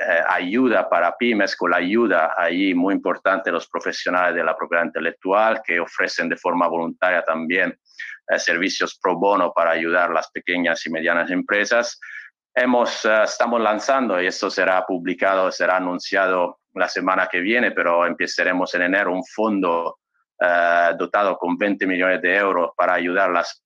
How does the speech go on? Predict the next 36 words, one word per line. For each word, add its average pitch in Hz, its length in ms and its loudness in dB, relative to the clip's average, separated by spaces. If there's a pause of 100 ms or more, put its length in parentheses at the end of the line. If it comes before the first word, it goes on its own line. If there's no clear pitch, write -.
pequeñas 95 480 -2
y 92 60 -2
medianas 90 280 2
empresas, 92 720 0
eh, - 20 2
a 82 680 2
registrar, 92 720 -2 (480)
eh, 85 400 4
sus - 240 -8
marcas 95 400 -2
y 90 40 -2
diseños, 95 500 0
sea 90 160 2
a - 20 2
nivel, 90 500 0
eh, 85 260 4 (160)
eh, 85 320 4 (340)
Unión 90 220 0
Europea, 98 520 2
sea 90 140 -2
a 87 40 0
nivel 87 300 -2
nacional 87 560 0
de 85 80 -4
la 85 120 0
Unión 87 160 -2
Europea 87 420 0
y 80 60 0
regional, 85 600 0
por 85 160 -10
ejemplo, 78 220 -14
para 82 140 2
los 82 140 -2
países, 85 540 -4
eh, 80 240 0 (100)
Benelux. 104 540 -2